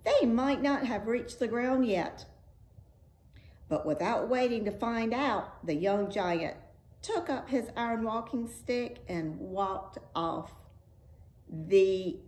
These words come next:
end. So that was the story of Thumbling the Dwarf and Thumbling the Giant out of my great-grandmother's Grimm's fairy tales. I'm so glad that you joined me today, and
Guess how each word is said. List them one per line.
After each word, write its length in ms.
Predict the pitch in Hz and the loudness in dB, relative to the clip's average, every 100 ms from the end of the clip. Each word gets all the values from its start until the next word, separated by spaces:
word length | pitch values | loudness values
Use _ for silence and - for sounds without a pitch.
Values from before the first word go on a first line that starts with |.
| - | -6
end. 580 | 180 156 127 131 202 - - - - - - - - | -2 -2 -2 -6 -8 -8 -14 -20 -20 -20 -20 -20 -10
So 240 | - 180 | 0 2
that 260 | 170 208 214 | 4 2 2
was 200 | 233 - | -2 -2
the 260 | 170 180 170 | 0 0 0
story 580 | - 208 196 196 190 | -2 0 4 4 4
of 140 | - 156 - | 0 -4 -6
Thumbling 560 | - 214 208 202 208 202 | 0 2 2 0 0 2
the 100 | 175 | 0
Dwarf 520 | 165 180 190 214 214 214 | 0 0 2 2 0 -4
and 300 | 180 165 160 | -4 -4 -2
Thumbling 580 | 202 208 202 202 202 202 | -2 0 0 0 0 0
the 120 | 170 | 0
Giant 560 | 165 196 196 196 196 196 | 0 0 0 0 0 -2
out 200 | - 185 | -2 0
of 80 | 175 | 0
my 180 | 165 160 | 0 -2
great-grandmother's 1040 | 160 196 190 190 196 185 185 180 175 175 170 | 0 0 0 0 -2 0 0 0 2 0 0
Grimm's 440 | 190 180 175 175 | -2 0 0 -4
fairy 400 | - 180 180 180 | 0 2 2 0
tales. 640 | 175 190 180 180 175 175 - - - - | -2 0 2 2 0 -4 -10 -20 -16 -6
I'm 160 | 170 | -6
so 340 | 170 - 233 220 | -4 0 2 4
glad 260 | 196 190 | 2 0
that 140 | - 185 | 0 -2
you 80 | |
joined 340 | 175 180 175 175 | -2 0 2 2
me 120 | 170 | 0
today, 680 | 165 170 160 165 160 160 - | 0 2 2 2 2 0 -2
and 500 | 156 156 151 156 151 | -4 -2 0 0 -2